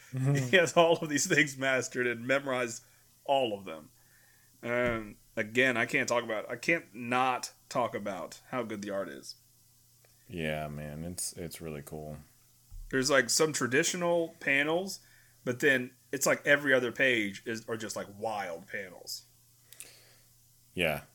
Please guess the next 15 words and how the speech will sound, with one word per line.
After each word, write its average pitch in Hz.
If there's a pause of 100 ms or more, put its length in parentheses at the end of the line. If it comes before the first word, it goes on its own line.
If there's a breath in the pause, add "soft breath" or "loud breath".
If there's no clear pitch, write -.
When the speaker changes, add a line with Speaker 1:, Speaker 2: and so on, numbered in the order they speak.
(420)
Speaker 1:
Um, 98
Speaker 2:
Like 127
this 127
one 143
where 135
he's 131
sipping 135
the 123
tea 143
and 120
the 113
whole 135
thing 131
is, 123
like, 110